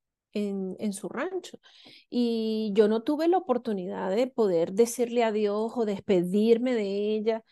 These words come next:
y, o de abrazarla o, o, o, o, o de pasar ese duelo con mi familia. Yo no tuve esa oportunidad. Y por eso yo escribí este libro. Escribí este libro para poder reconectar con ella, para poderla traer de nuevo,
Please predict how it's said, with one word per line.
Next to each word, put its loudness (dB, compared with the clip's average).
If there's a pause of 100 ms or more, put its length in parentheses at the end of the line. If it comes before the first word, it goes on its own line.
(380)
y, -2
o 2
de 6
abrazarla 0
o, -4
o, -4
o, -20 (480)
o, -4
o -6
de -2
pasar -4
ese 0
duelo 0
con -4
mi 0
familia. -6
Yo -6
no -6
tuve -6
esa -10
oportunidad. -6 (300)
Y 4
por 10
eso 4
yo 6
escribí 0
este -8
libro. -16 (320)
Escribí -6
este -2
libro 0
para 4
poder 0
reconectar 0
con -6
ella, -2
para -6
poderla -2
traer 0
de -8
nuevo, -6